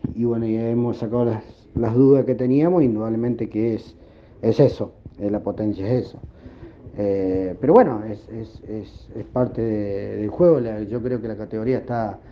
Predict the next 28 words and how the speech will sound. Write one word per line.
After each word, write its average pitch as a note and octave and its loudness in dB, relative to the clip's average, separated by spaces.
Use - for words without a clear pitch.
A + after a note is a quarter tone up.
está - 0
bien E3+ 6
hasta E3 0
ahora, E3+ 6
pero D3 2
bueno, C#3 2
indudablemente B2+ 0
que, A2 -2
eh, G2 -6
los G#2 -4
ciento B2+ 2
ochenta A2 0
y A#2 4
ocho C3 2
les A2 0
va A2+ -2
a A2 -10
costar, C#3+ 4
estamos, A2 -4
estamos, A2 -4
eh, F#2+ -4
exigiendo B2+ 2
todo, C#3+ 2
todo, C3+ 4
todo C#3 4
para C3+ 0
intentar A2+ 0
seguirlo. B2 6